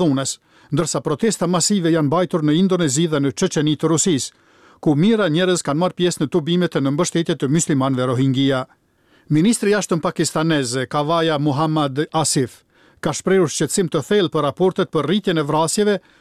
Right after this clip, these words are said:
dhe zhvendosjen e detyrueshme të muslimanëve Rohingya dhe ka kërkuar nga autoritetet në Myanmar të zhvillojnë hetime për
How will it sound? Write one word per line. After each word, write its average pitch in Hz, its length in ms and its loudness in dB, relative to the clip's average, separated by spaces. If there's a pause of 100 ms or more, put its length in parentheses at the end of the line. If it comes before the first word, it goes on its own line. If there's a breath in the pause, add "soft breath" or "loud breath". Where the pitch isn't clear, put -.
dhe 143 160 0
zhvendosjen 175 560 2
e 143 80 0
detyrueshme 156 640 2
të 143 160 -2
muslimanëve 160 600 0
Rohingya 170 480 2 (500 soft breath)
dhe 175 80 0
ka 196 160 -2
kërkuar 185 400 0
nga 165 160 0
autoritetet 160 720 -2
në 147 220 0
Myanmar 151 420 0 (320 soft breath)
të 143 160 0
zhvillojnë 190 320 2
hetime 175 400 0
për 160 100 -2